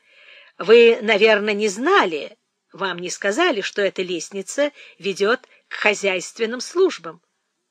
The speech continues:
Правда, не знала. Кажется, погода для вашего возвращения выдалась очень удачной. Вы правы вполне.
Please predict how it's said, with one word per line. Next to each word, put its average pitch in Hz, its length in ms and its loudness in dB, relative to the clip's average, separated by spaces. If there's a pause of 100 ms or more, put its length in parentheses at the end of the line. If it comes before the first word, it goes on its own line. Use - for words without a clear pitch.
(920)
Правда, 196 360 -2
не 190 120 -10
знала. 180 500 -12 (1120)
Кажется, 311 400 0
погода 285 460 2
для 202 180 0
вашего 214 300 0
возвращения 202 760 -4
выдалась 220 460 -2 (260)
очень 208 360 -2
удачной. 196 640 -4 (680)
Вы 370 160 2
правы 208 380 0
вполне. 170 560 -6